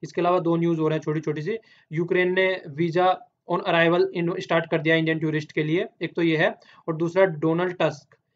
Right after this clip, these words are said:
ये फिर से रीइलेक्टेड हो गए हैं European Union के president।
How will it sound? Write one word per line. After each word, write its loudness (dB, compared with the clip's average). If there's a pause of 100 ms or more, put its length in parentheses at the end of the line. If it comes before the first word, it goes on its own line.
(200)
ये 2
फिर 0
से 2
रीइलेक्टेड 0
हो 4
गए 0
हैं 0
European 0
Union -2
के -4
president। -4